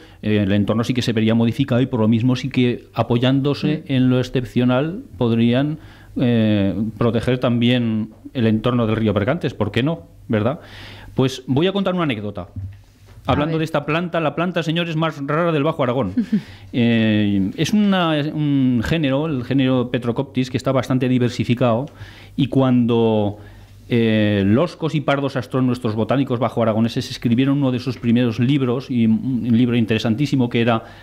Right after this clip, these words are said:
Speaker 1: La serie imperfecta de las plantas aragonesas. He traído aquí un, una fotocopia de un facsímil y aquí es donde empieza la anécdota, que está digitalizado en la Biblioteca Digital del Real Jardín Botánico de Madrid.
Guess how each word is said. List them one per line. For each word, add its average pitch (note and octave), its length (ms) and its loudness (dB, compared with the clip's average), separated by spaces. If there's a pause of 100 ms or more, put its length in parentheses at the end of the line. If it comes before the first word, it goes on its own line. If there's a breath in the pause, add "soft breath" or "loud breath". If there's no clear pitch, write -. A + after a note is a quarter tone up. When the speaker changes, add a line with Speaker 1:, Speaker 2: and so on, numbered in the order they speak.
(100)
Speaker 1:
La A#2+ 140 2
serie C#3 260 0
imperfecta C3 640 -2
de A#2+ 80 0
las A2 140 0
plantas B2+ 320 -2
aragonesas. B2 680 -2 (580 loud breath)
He A#2 80 0
traído B2 640 2 (320 loud breath)
aquí B2 580 2 (120)
un, A2+ 800 2
una A#2+ 140 4
fotocopia B2+ 640 0
de A#2 140 0
un C3 140 2
facsímil C#3 760 0 (300)
y A2+ 180 4
aquí A#2 280 2
es C3+ 80 0
donde B2+ 260 2
empieza A2+ 680 -2 (420 loud breath)
la G#2+ 340 4
anécdota, C3 640 0 (520 loud breath)
que B2+ 180 2
está C#3 400 -2
digitalizado D3+ 960 -2 (100)
en B2 160 2
la B2 120 2
Biblioteca B2+ 580 0
Digital C#3+ 420 -2
del C#3 140 -2
Real B2 220 -2
Jardín C3 280 0
Botánico B2+ 380 0
de B2 60 2
Madrid. G2+ 260 2